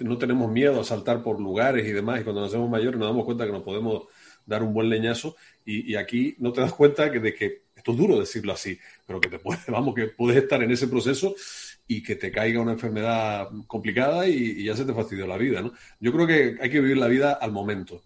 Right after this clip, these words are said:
y como bien de-, estaba, estaba diciendo,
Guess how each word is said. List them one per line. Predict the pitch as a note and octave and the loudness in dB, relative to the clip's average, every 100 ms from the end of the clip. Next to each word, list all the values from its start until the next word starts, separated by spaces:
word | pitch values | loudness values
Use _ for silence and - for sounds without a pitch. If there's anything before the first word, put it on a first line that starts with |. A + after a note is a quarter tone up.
| - | -12
y | G#2 | -8
como | A2 G2+ | -6 -4
bien | G#2+ A#2+ | 0 2
de-, | B2 | 2
estaba, | A#2 B2+ A#2+ A2 G#2+ | -2 -2 0 0 -2
estaba | G#2+ A#2 A2 | -6 -4 -2
diciendo, | G2+ - G#2+ G#2+ G2+ F#2+ | -2 -4 -6 -4 -6 -8